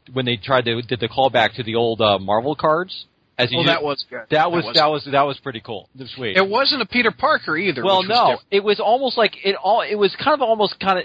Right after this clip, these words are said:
Speaker 1: the thing is, it starts off, it looks like it was almost kind of w-, really reminiscent of, like, a, it was like he took a Japanese manga story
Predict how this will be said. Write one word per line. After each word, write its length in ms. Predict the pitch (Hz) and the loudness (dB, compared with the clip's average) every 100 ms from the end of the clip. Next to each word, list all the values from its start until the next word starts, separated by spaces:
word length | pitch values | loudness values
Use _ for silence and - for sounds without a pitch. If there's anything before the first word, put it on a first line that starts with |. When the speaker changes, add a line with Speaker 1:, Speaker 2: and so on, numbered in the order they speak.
| - | -4
Speaker 1:
the 140 | 160 170 | -2 0
thing 200 | 226 214 | 0 0
is, 140 | 170 - | 0 0
it 160 | 190 - | -2 -2
starts 340 | 208 220 240 - | 0 2 2 2
off, 240 | 180 175 | 2 2
it 200 | 180 160 | -2 -4
looks 200 | 170 180 | -4 -2
like 160 | 185 165 | 0 0
it 40 | 156 | 2
was 220 | 143 151 | 0 2
almost 380 | 151 156 143 - | 0 0 -4 -2
kind 140 | 156 | 0
of 60 | 135 | 0
w-, 200 | 135 131 | -2 -4
really 320 | 135 143 147 | -2 2 2
reminiscent 560 | 123 131 127 123 - 139 | 2 2 2 2 2 0
of, 140 | 127 117 | 0 2
like, 220 | 113 120 | 2 4
a, 100 | 107 | 2
it 100 | - | 2
was 160 | 131 | 0
like 140 | 127 120 | 0 0
he 120 | 139 | -2
took 240 | 151 185 147 | 0 0 2
a 80 | |
Japanese 720 | 117 139 143 160 143 135 143 110 | 0 2 0 0 -2 -4 -6 -8
manga 400 | 104 127 143 151 _ _ _ | -2 -2 0 -2 _ _ _
story 580 | - 160 151 151 147 | -8 -2 2 2 0